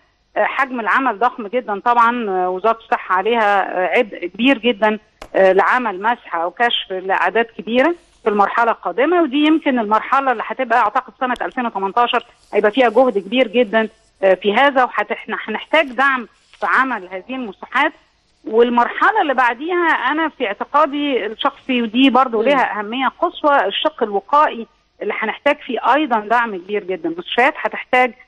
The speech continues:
Speaker 1: آه، دعم لو هنتكلم حتى على مراحل قادمة فيها، آه، برامج لتأمين صحي والارتقاء بالمستشفيات وبالخدمة في المستشفيات، هنحتاج أيضًا الشق الوقائي نرتقي بيه من مكافحة عدوى
Speaker 2: نعم.
Speaker 1: في المستشفيات علشان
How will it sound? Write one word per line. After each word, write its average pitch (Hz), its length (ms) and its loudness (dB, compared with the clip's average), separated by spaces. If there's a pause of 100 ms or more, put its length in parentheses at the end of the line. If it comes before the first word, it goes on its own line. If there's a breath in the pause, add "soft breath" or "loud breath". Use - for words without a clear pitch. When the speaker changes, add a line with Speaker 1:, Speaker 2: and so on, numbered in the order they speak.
(260)
Speaker 1:
آه، 208 120 4
دعم 233 320 2
لو 214 160 -6
هنتكلم 240 580 -6
حتى 262 200 -2
على 196 180 0
مراحل 220 320 -2
قادمة 226 520 0
فيها، 240 440 0 (320)
آه، 208 100 2
برامج 240 460 2
لتأمين 214 480 -6 (100)
صحي 214 440 0
والارتقاء 196 1500 2
بالمستشفيات 208 800 -4 (320)
وبالخدمة 226 540 0
في - 80 -6
المستشفيات، 220 640 0
هنحتاج - 440 -2 (160)
أيضًا 254 220 0
الشق 214 340 -2 (120)
الوقائي 233 580 0 (300 soft breath)
نرتقي 220 640 0
بيه 262 220 -8
من 233 360 -2
مكافحة 220 520 -4
عدوى 214 240 2
Speaker 2:
نعم. 208 80 0
Speaker 1:
في 208 80 -14
المستشفيات 214 540 -2
علشان 208 460 0